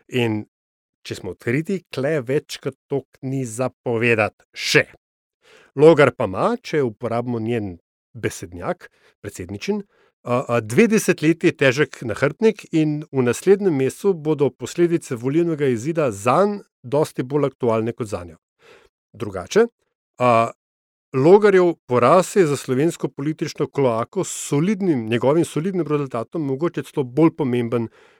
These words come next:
kot njena zmaga. In tudi, a, za njeno glavno sporočilo, ne, se pravi kulturo dialoga in vladavino prava, je pomembno, ali bo na sestanke šefice države še vedno hodil predsednik S D S Janez Janša ali morda predsednik S D S Anže Logar oziroma,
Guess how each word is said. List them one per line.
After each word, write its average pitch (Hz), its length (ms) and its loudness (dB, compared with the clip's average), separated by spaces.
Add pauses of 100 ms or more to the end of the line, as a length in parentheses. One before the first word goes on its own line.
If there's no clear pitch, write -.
(100)
kot 123 160 -6
njena 120 240 0
zmaga. 85 400 -8
In 107 80 -8
tudi, - 240 2 (320)
a, 123 220 2 (120)
za 117 160 0
njeno 147 240 4
glavno 143 340 4
sporočilo, 190 600 0
ne, 127 140 -4
se - 140 -10
pravi 120 200 -4
kulturo 139 400 0
dialoga 113 560 2
in 131 100 2
vladavino 117 420 -4
prava, 147 360 -2
je 131 100 2
pomembno, 165 520 6 (320)
ali 131 180 0
bo 151 80 4
na 139 100 2
sestanke 147 600 2 (140)
šefice 156 500 -2
države 135 400 2
še 147 160 -2
vedno 147 240 0
hodil 135 320 -2
predsednik 131 560 -2
S 135 240 0
D 123 220 2
S - 180 -12 (320)
Janez 117 320 2
Janša 135 480 2
ali 135 320 2
morda 120 320 -2
predsednik 127 560 -6
S 107 240 -10
D 92 160 -10
S - 140 -14
Anže 120 260 -2
Logar 156 320 6
oziroma, 104 400 -2